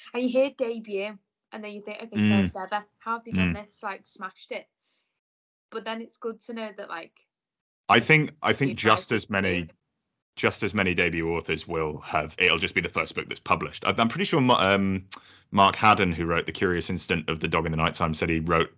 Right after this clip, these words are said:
Speaker 2: five books before that. Um, but that was just the first one that got published. You know, it's,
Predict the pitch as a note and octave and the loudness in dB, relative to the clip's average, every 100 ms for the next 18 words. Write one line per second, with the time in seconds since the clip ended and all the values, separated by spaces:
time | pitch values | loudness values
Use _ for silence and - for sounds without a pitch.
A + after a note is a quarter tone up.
0 | _ - E2+ E2+ E2+ D#2+ E2+ F2 - - | _ -4 2 4 2 2 2 0 0 -6
1 | - - _ _ _ G2 - E2+ D#2+ D#2+ | -6 -10 _ _ _ -8 0 2 2 0
2 | - _ _ _ _ _ - F2 E2 D#2 | -4 _ _ _ _ _ 4 6 6 2
3 | D#2 F2 - F2 F2+ E2 F2 D#2+ D#2+ D#2+ | 2 4 6 4 2 -4 -2 0 0 0
4 | E2 - E2+ D2 - - F2 E2 D2+ - | -6 -2 0 0 -4 -2 2 2 2 -4